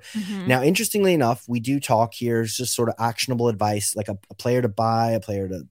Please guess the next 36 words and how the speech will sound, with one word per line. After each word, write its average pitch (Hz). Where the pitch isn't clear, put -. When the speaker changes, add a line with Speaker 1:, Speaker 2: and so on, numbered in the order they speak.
Speaker 2:
get 107
rid 123
of, 123
a 107
player 101
to 95
stash. -
I 156
personally 120
would 110
come 113
down 110
on 107
the 104
Trey 98
Lance 131
side 127
of 123
this. 120
I 107
do 104
believe 107
they 101
start 104
with 98
Trey 104
Lance. 101
I 104
believe 98
they're 101
gonna 98
roll 95
Trey 101
Lance 98
out 117
there. 120